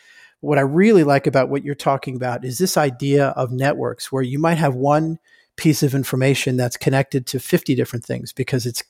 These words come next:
connected to fifty different things. And you can search and say, "Where does this line, where does this sequence of connections take me?" Which is what was so cool about where you ultimately created a product, right? Is that you don't always know where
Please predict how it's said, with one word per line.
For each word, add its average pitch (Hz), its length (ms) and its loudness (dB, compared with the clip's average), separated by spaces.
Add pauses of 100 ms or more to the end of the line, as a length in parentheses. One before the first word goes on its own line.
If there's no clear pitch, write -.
(100)
connected 123 400 -4
to 127 60 -6
fifty - 300 -6
different 120 280 -8
things. 131 360 -8 (480)
And 135 140 -2
you 139 80 2
can 120 160 -4
search - 460 2
and 131 80 -6
say, 135 240 0
"Where 147 240 2
does 156 180 0
this - 240 -6
line, 135 520 -2
where 147 120 0
does 160 140 -2
this - 320 -10
sequence - 500 -4
of 127 120 -6
connections 131 580 -6
take - 260 0
me?" 120 240 -10 (300)
Which - 160 -4
is 131 120 -4
what 151 200 2
was 131 100 -8
so 202 240 2
cool 170 400 0
about 123 360 -6 (520)
where 147 160 -2
you 147 220 0
ultimately 147 520 -2
created 135 460 -4
a 113 60 -12
product, 175 440 -2
right? 131 220 -8
Is 139 200 -10
that 135 160 -6 (420)
you 151 80 -2
don't 190 160 4
always 131 240 0
know 147 320 2
where 131 260 -2